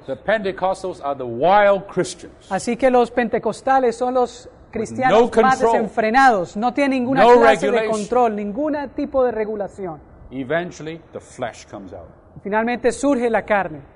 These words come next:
Speaker 1: It's just flesh.
Speaker 2: Es simplemente carne.
Speaker 1: If you really know the Spirit,
Speaker 2: Si usted verdaderamente conoce el Espíritu,
Speaker 1: the Spirit is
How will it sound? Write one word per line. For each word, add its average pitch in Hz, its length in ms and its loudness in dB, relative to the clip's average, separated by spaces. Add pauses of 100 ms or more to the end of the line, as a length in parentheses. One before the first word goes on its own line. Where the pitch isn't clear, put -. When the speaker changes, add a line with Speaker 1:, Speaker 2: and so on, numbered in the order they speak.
(160)
Speaker 1:
It's 127 360 -14
just - 380 -18
flesh. 101 480 -18 (540)
Speaker 2:
Es 196 120 -8
simplemente 226 600 -8
carne. 190 380 -6 (2000)
Speaker 1:
If 131 200 -12
you 156 160 -6
really 202 540 -6
know 160 400 -4
the 143 100 -12
Spirit, 135 480 -16 (360)
Speaker 2:
Si - 100 -20
usted 233 380 -2 (100)
verdaderamente 247 680 -2
conoce 247 540 -2
el 254 60 0
Espíritu, 240 720 -2 (100)
Speaker 1:
the 117 60 -16
Spirit 175 520 -8
is 135 260 -10